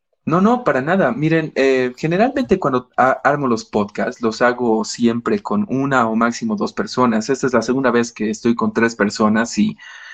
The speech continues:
lo bueno es que, por ejemplo, en el anterior podcast que tuve, que fue hace unos meses con tres personas con quien hablamos acerca de la educación virtual acá en Bolivia, había como más, más que una colaboración entre todas las personas que estaban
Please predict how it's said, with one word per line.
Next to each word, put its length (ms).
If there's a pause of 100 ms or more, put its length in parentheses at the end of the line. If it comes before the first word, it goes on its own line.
(220)
lo 160
bueno 180
es 120
que, 420 (200)
por 140
ejemplo, 260
en 120
el 60
anterior 380
podcast 360
que 80
tuve, 240
que 100
fue 140
hace 120
unos 240
meses 280
con 240
tres 180
personas 380
con 100
quien 140
hablamos 340
acerca 340
de 100
la 80
educación 680
virtual 380
acá 200
en 80
Bolivia, 500 (500)
había 460
como 180
más, 480
más 240
que 140
una 240
colaboración 560
entre 220
todas 160
las 120
personas 340
que 100
estaban 480